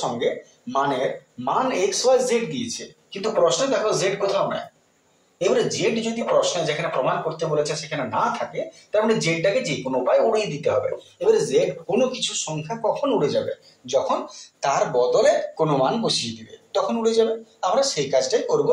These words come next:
প্রথমে। তাহলে আমি বুঝতে পারছি না যে আমি কি করে এটা পাবো। তাহলে আমি এক কাজ করি, যখন আমি দেখতে পাচ্ছি প্রশ্নটা জেড নাই, আমি এখান থেকে জেড তোলার ব্যবস্থা করি। তাহলে জেড তোলার একটাই ব্যবস্থা, যেখানে যেখানে দেখিবে জেড সেখানে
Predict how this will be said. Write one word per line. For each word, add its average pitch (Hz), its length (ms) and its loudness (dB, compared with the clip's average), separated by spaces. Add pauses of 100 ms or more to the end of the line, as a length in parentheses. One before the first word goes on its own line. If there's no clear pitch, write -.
(100)
প্রথমে। 156 340 0 (1300)
তাহলে 202 180 2
আমি 208 120 2
বুঝতে 233 220 -2
পারছি 220 220 0
না 240 100 -2
যে 247 100 4
আমি 196 160 -2
কি - 140 -14
করে 135 160 0
এটা 190 200 0
পাবো। - 160 0 (560)
তাহলে 190 200 4
আমি 233 160 0
এক 269 140 0
কাজ 160 100 4 (100)
করি, 196 120 0 (100)
যখন 247 220 0
আমি 208 160 -2
দেখতে 160 240 -4
পাচ্ছি 160 280 0
প্রশ্নটা 180 380 2 (120)
জেড 147 160 6 (100)
নাই, 311 120 2 (300)
আমি 190 200 2
এখান 180 200 -2
থেকে 190 220 0
জেড - 200 -2
তোলার 151 240 2
ব্যবস্থা - 380 0
করি। - 140 -10 (880)
তাহলে 135 220 0
জেড 147 160 2
তোলার 165 240 4
একটাই 202 200 2
ব্যবস্থা, 214 260 6 (400)
যেখানে 208 280 0 (120)
যেখানে 170 260 0 (120)
দেখিবে 151 280 2 (100)
জেড 214 200 4 (140)
সেখানে 147 240 0